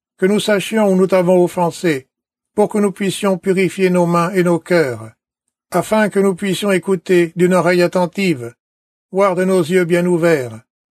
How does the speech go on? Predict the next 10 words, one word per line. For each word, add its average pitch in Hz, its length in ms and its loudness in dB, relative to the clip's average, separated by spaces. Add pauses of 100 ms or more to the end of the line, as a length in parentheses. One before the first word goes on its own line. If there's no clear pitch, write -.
(160)
et 175 120 0
comprendre 180 720 -2 (160)
ce 196 100 -4
que 196 140 2
tu 190 180 0
veux 185 220 2
nous 180 180 2
enseigner 180 460 0
ce 175 180 -2
soir. 131 560 -4